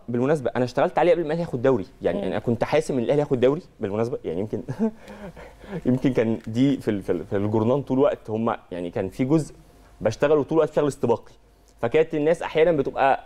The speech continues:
Speaker 1: متصورة إن أنا بشتغل على الترند، وأنا الحقيقة ما كنتش مشغول بالترند خالص، لأن أنا مشغول، ش-، شغال قبله بأسبوعين ثلاثة، فأوريدي ما-، <laughs> مش هبقى عارف الترند إيه بعد أسبوعين ثلاثة، كنا إحنا ما نعرفش الترند إيه بكرة.
Speaker 2: مم. مم.
Speaker 1: فجزء من ال-، المسألة دي إنك قعدت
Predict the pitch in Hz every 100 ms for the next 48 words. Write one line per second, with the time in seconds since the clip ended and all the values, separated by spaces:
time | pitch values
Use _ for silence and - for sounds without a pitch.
0 | - _ - - 117 - 131 165 160 160
1 | 147 165 160 123 - 131 98 117 127 139
2 | 143 - 120 135 143 - 147 143 143 143
3 | 151 120 135 - - - - 107 143 147
4 | 156 113 113 165 - - - - - 175
5 | - 101 - - 107 131 147 143 - 269
6 | 202 127 110 156 - 156 160 143 120 120
7 | 143 147 147 147 147 143 110 123 - -
8 | 147 143 143 - 95 - 220 185 - _
9 | _ 220 220 - - - - - - 123
10 | 123 208 170 - 120 151 190 160 92 120
11 | 120 160 180 196 147 - - 117 151 -
12 | -